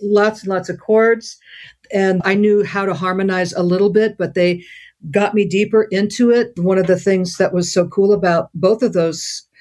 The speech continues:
young ladies was that they had had a lot of experience in choirs,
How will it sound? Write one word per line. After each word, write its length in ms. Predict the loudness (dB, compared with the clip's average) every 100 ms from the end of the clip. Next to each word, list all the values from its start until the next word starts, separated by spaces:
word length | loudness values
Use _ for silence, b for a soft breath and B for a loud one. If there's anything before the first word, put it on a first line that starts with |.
| b b
young 260 | -2 0 2
ladies 380 | 2 2 -2 0
was 200 | 0 0
that 160 | 0 2
they 120 | 2
had 140 | 2
had 380 | 0 -2 -2 -4 _ _ _
a 100 | -2
lot 480 | 0 2 2 2 0
of 100 | -2
experience 600 | -6 -6 -2 0 -2 -4
in 100 | -10
choirs, 720 | -6 -2 2 2 0 -2 -10